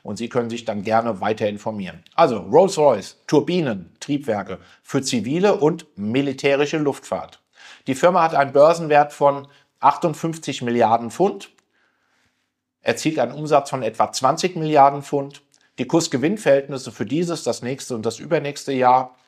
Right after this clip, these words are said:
neunundzwanzig, fünfundzwanzig, einundzwanzig, Dividendenrendite ein Prozent. Also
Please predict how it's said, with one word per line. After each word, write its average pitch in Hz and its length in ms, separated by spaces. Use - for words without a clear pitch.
neunundzwanzig, 135 840
fünfundzwanzig, 123 800
einundzwanzig, 135 800
Dividendenrendite 139 1120
ein 120 220
Prozent. 117 540
Also - 480